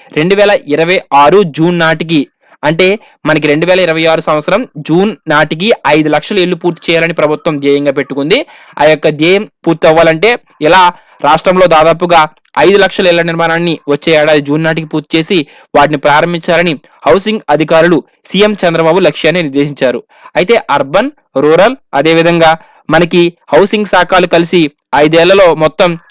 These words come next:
ఈ యొక్క ఇళ్లను పూర్తి చేయాలని ఆదేశించడం జరిగింది. మంగళవారం సచివాలయంలో నిర్వహించిన మంత్రులు, కార్యదర్శుల సమావేశంలో ఆయన మాట్లాడుతూ స్థలంతో పాటు ఇల్లు కట్టుకోవడానికి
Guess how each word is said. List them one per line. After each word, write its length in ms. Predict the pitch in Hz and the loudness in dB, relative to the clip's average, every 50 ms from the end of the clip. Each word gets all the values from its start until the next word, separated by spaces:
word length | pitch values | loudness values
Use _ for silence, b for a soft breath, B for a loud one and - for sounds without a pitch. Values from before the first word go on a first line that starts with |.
| _ - 151 | _ -2 0
ఈ 40 | 156 | 0
యొక్క 140 | 156 151 - 147 147 | 2 2 0 0 0
ఇళ్లను 220 | 160 175 185 196 - | 2 0 -2 -2 -2
పూర్తి 200 | - 170 165 - - - | -2 -2 -2 -4 -4 -2
చేయాలని 300 | 170 160 156 170 220 311 - _ _ _ - 131 | -2 0 0 0 -2 -4 -6 _ _ _ -2 0
ఆదేశించడం 400 | 139 147 147 156 151 160 175 190 180 156 | 0 2 0 0 -2 -4 -4 -2 -2 -2
జరిగింది. 340 | 135 131 131 120 120 117 - b b b b b b b b - | -4 -4 -6 -8 -8 -10 -12 b b b b b b b b -4
మంగళవారం 420 | 147 175 208 226 233 226 226 226 - 196 | -2 0 2 2 4 2 2 0 -2 -6
సచివాలయంలో 560 | 180 - 190 185 180 185 185 190 190 185 170 170 - _ _ _ _ _ 151 | -4 -2 0 0 2 0 0 2 2 2 2 0 -2 _ _ _ _ _ -2
నిర్వహించిన 420 | 156 170 185 190 185 - 196 180 165 135 143 | 0 0 0 0 -2 -2 -2 -2 -2 -2 -4
మంత్రులు, 360 | 151 160 160 185 190 196 196 208 196 - | -4 -2 -2 -2 0 2 2 2 2 2
కార్యదర్శుల 400 | 165 160 160 160 165 165 165 170 160 - | 0 0 0 0 -2 -4 -6 -4 -4 -4
సమావేశంలో 520 | 156 160 151 156 160 160 - 165 170 208 226 - _ - | -2 -2 -2 -2 -2 -4 -4 0 0 0 0 -2 _ -4
ఆయన 160 | 135 147 151 147 147 147 | -4 -2 -2 0 0 0
మాట్లాడుతూ 460 | 151 151 - 170 165 170 - 214 185 143 b b b b b b b b - | -2 0 0 -2 -2 0 0 0 0 0 b b b b b b b b -4
స్థలంతో 440 | - 180 175 196 214 233 226 - 233 220 - | 0 2 2 2 2 2 2 0 0 2 2
పాటు 180 | 208 202 190 - 202 180 | 2 2 0 0 -2 0
ఇల్లు 140 | 180 190 185 - | 0 0 0 0
కట్టుకోవడానికి 580 | 180 170 196 170 180 175 175 175 175 175 165 | 0 -2 0 0 2 2 2 2 0 -4 -8